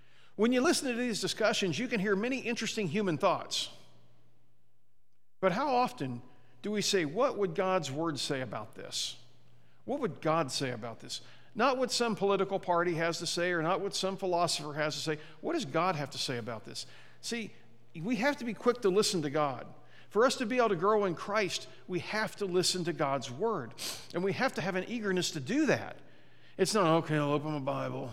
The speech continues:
Mm, I don't want to read that. This is too hard. Let's watch a movie."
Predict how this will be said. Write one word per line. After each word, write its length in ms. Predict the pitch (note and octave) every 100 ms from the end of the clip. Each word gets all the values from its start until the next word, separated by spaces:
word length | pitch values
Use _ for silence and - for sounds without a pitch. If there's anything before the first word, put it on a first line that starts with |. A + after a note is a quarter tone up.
| G2+ A#2
Mm, 1000 | C#3 D#3 D#3 D3+ C#3+ C#3 C3+ C#3 C3+ C3+
I 80 | C#3+
don't 120 | C#3+
want 120 | C3+
to 120 | C3
read 140 | C3+ C3
that. 300 | C3+ C#3 C3 -
This 160 | F3
is 20 |
too 180 | - C#3+
hard. 380 | B2+ C3 C3+ B2+ - - - - - - - - -
Let's 120 | F3+
watch 200 | E3 -
a 60 |
movie." 320 | B2 A#2+ G2+